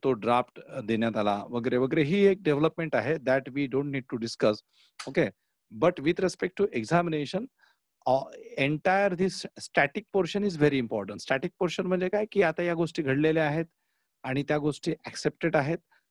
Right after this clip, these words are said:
so that we need to keep in mind always. ठीक आहे? So आता याच्यामध्ये बघा, की, अं, पहिलं जे आपलं हे आहे, मी डायरेक्टली आता कॉन्स्टिट्यूशन मेकिंग वरती आलो आणि त्याच्याच दृष्टिकोनातून मी तुम्हाला हे थोडंसं सांगतोय.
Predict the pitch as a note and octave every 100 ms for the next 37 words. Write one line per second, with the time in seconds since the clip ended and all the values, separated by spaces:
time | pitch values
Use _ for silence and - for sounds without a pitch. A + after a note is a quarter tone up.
0 | - C3 A#2+ C#3 D#3+ - C#3 D#3+ D#3 C#3+
1 | - D3 D3 - C3+ G#2+ G2+ G#2 A2+ A2+
2 | G#2 F2+ - - C#3 A2+ - _ _ _
3 | - C#3 F3 E3+ F#3 F3+ F#3 D#3 G#2+ B2+
4 | - - C#3+ D#3 F3 - _ B2 A2+ A2
5 | A2 G#2+ G#2 G2+ F#2+ - - - E3 D#3+
6 | - C3 C3+ D3+ D3+ - C#3+ C3 C#3+ D3+
7 | C3+ D3 - A#2+ B2+ A2+ A2 F#2 G2 E3
8 | _ _ _ _ _ - A#2 A2 A2+ C3
9 | C3+ D3+ C3 C#3 - A2+ - A#2+ A2+ B2
10 | A2 G#2 B2 A#2+ A#2 B2 G#2 C#3 - B2
11 | C3 - A#2 D3 C3+ A#2+ A#2+ B2+ B2 A2+
12 | A#2 A#2+ D3+ A#3+ _ _ _ _ _ -
13 | A2+ A2+ A#2 G#2 - - A2 G#2+ - -
14 | _ - G#2+ -